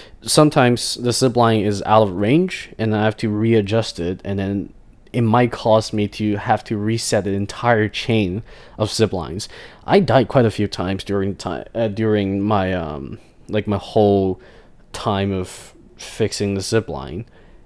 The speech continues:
and it was just frustrating because it, it's just, <laughs> it's just painful. It, uh, trust me, if you, half of the time my character, well, Sam, would just be so tired and just sit on the floor, but then at the same time the snow is there, and then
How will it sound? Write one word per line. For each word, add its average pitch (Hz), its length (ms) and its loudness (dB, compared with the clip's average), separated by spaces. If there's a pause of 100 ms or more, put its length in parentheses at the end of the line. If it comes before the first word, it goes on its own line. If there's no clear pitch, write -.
and 104 580 -2 (140)
it 117 140 2
was 202 320 2
just - 240 -4
frustrating 95 840 -2
because 95 600 -4 (1600)
it, 101 320 -6
it's - 260 -8
just, - 300 -6
<laughs> - 220 0
it's 120 380 2
just 117 200 0
painful. - 380 -8 (100)
It, 113 180 0
uh, 113 180 0 (100)
trust - 320 2
me, 78 100 -12
if 101 240 -4
you, 147 100 2 (680)
half 160 320 4
of 135 160 -2
the - 40 -16
time 104 540 0
my 113 200 0
character, 110 520 0
well, 92 380 -2
Sam, 101 540 0 (280)
would 120 160 -2
just 110 200 -2
be 101 160 -4
so - 360 2
tired 104 420 2
and 98 100 -4
just - 240 -8
sit 110 180 0
on 98 140 -2
the 95 60 -4
floor, 95 340 -2
but 92 160 -8
then 101 140 -4
at 95 100 -6
the 92 80 -12
same 101 320 -2
time 101 280 -4
the 95 80 -4
snow 147 360 2
is 95 160 0
there, 87 200 -8
and 90 140 -6
then 92 180 -6